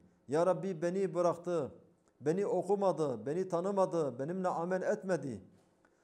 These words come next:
Sadece, sadece ölülere okudu ve hatta ölülere okuyan kimselere para verdi, okutturdu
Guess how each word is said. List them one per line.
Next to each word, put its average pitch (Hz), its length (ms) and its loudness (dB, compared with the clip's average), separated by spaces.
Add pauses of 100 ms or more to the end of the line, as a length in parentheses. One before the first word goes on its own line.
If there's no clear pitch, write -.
Sadece, 190 600 0
sadece 185 460 0
ölülere 170 500 0
okudu 160 600 -2 (320)
ve 147 40 -2
hatta 175 220 0
ölülere 156 460 2
okuyan 165 480 -2
kimselere 160 520 -2
para 170 340 2
verdi, 147 300 0
okutturdu 165 800 -4